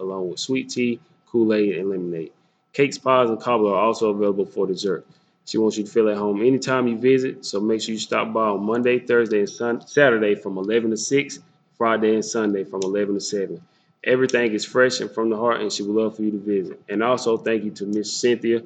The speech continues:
from Cyn-, Faces by Cynthia on twenty-seven East Main Street in Spartanburg, South Carolina. So thank you guys again for sponsoring this episode of the Cross the Line Podcast.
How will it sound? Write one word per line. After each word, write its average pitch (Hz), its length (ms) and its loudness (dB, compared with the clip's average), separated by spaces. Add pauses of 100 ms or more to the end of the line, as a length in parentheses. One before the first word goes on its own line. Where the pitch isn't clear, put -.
(340)
from 98 100 -6
Cyn-, 120 340 0
Faces 127 300 2
by 120 180 0
Cynthia 107 400 2
on 101 120 -4
twenty-seven 117 520 0 (120)
East 117 240 -2
Main 113 260 2
Street 98 340 -6
in 92 80 -6
Spartanburg, 98 460 -2
South 95 260 -10
Carolina. 92 380 -8 (360)
So 95 280 -6
thank 120 180 0
you 123 60 -6
guys 117 240 4
again 113 220 2
for 104 100 -6
sponsoring 110 460 -2
this 107 160 -2
episode 107 400 -2
of 98 80 -2
the 98 100 -8
Cross 110 240 0
the 113 60 -2
Line 107 180 0
Podcast. 113 600 -2